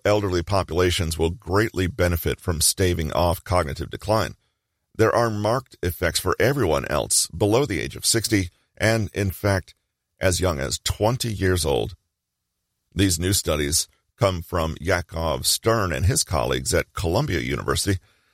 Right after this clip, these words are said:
and they found exercise increased executive functions,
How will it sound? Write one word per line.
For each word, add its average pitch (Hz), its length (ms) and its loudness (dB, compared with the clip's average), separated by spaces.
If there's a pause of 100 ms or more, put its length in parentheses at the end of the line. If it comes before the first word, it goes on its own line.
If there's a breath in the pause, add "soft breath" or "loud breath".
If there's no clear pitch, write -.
(120)
and 120 160 0
they 135 80 0
found 131 440 -2
exercise 90 800 0
increased 104 640 -2
executive 85 580 0
functions, 123 500 -2